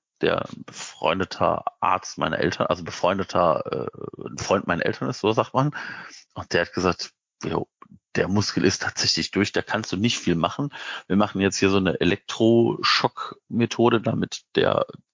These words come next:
die Muskeln wieder irgendwie aktiviert werden." Aber das war schon nicht schön. Und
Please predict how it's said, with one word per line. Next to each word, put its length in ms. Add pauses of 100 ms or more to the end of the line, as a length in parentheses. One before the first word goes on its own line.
(100)
die 80
Muskeln 500
wieder 180
irgendwie 540
aktiviert 540
werden." 340 (760)
Aber 280
das 400 (240)
war 340
schon 300
nicht 160
schön. 380 (220)
Und 300